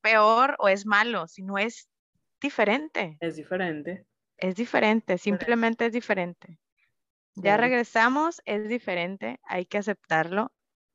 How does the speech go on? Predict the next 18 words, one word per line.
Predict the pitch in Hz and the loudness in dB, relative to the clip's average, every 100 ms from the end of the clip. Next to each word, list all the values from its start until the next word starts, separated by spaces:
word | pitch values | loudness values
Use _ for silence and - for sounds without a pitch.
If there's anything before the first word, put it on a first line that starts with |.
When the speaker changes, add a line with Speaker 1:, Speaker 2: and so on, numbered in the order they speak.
| - | -4
Speaker 1:
hay | 185 | -2
que | 233 | 0
dejar | 233 196 | 2 2
un | 208 | 2
poquito | 220 - 202 202 | -2 -4 -6 -4
atrás | - 190 196 | 0 0 0
el | 202 196 196 185 | 0 0 -2 -8
querer | 196 185 165 175 190 - _ | -2 0 0 -2 -6 -10 _
volver | - 190 180 175 170 | -8 -4 -2 0 0
a | 185 | -2
lo | 196 | -2
de | 185 160 | -4 -6
a-, | 151 _ | -8 _
lo | 175 180 | -6 -4
de | 170 | -4
antes, | 160 170 254 - | -6 -6 -8 -8
porque, | - - 180 | -12 -12 -10
pues, | - 165 - | -8 -8 -12